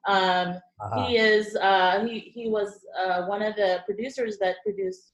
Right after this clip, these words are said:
Speaker 1: our album, uh, Official Biz Present, uh, Official Biz Independence last
Speaker 2: Hmm.
Speaker 1: year.
Speaker 2: Okay.
Speaker 1: And he, he is a Grammy nominated artist. He, he produced for Charlie Wilson,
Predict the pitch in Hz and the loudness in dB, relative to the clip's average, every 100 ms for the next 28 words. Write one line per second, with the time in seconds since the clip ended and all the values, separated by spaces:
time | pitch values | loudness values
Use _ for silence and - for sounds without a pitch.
0 | - 175 180 208 226 196 190 190 _ _ | -8 -6 -2 -2 0 -2 -4 -14 _ _
1 | _ _ 202 185 175 170 165 170 - - | _ _ -4 -2 -2 -4 -6 -8 -10 -6
2 | 196 208 208 240 240 202 185 - 185 185 | -4 -4 0 -2 -2 -6 -6 -10 -6 -4
3 | 185 220 233 226 208 202 196 202 214 208 | -2 -2 -2 -2 -2 -2 -6 -6 -6 -6
4 | 175 - _ _ _ 185 175 175 - 143 | -6 -12 _ _ _ -6 -4 -4 -6 -4
5 | 262 190 - _ _ _ - 160 196 185 | -2 -2 -6 _ _ _ -14 -2 0 0
6 | 190 214 285 269 240 - 262 269 220 196 | -2 -4 -4 -4 -6 -10 0 0 0 -4
7 | - 180 190 196 233 190 160 156 - - | -4 -2 2 2 0 -4 -6 -12 -18 -8
8 | 190 185 175 175 165 165 170 165 165 165 | -4 -4 -2 -2 -2 -6 -4 -4 -4 -8
9 | _ 220 208 196 190 - 226 202 196 190 | _ -4 -4 -4 -10 -10 -4 -4 0 0
10 | 185 185 - - 196 170 165 160 170 170 | 0 -4 -14 -6 -4 -2 -2 -4 -6 -8
11 | - 277 262 202 220 220 180 170 170 | -6 -2 -2 -2 -4 -6 -10 -12 -16